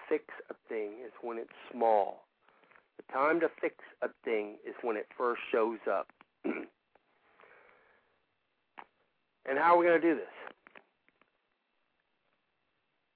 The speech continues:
How are we gonna fix the thing while it's still small? <clears throat> How do we even let the folks know across the nation that they're missing a nail? All right?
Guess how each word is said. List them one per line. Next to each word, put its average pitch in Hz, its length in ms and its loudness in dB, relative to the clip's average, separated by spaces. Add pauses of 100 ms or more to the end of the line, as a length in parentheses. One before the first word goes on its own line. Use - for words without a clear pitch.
How 151 100 -2
are 165 100 10
we 175 140 4
gonna 151 180 6 (140)
fix 185 140 0 (180)
the 127 100 -8 (100)
thing 113 240 -2
while 120 140 0
it's 120 160 -4
still 135 200 -2 (100)
small? 127 340 6 (160)
<clears throat> - 160 -12 (2000)
How - 80 2
do 208 80 8
we 233 100 2
even 196 160 8
let 214 160 8
the 202 80 4
folks - 320 6
know 143 360 8 (140)
across 196 380 8
the 156 60 2
nation 127 440 -2 (140)
that 165 140 0
they're 180 100 4
missing 185 560 4
a 190 40 6
nail? 196 600 8 (680)
All 156 160 6
right? 208 280 8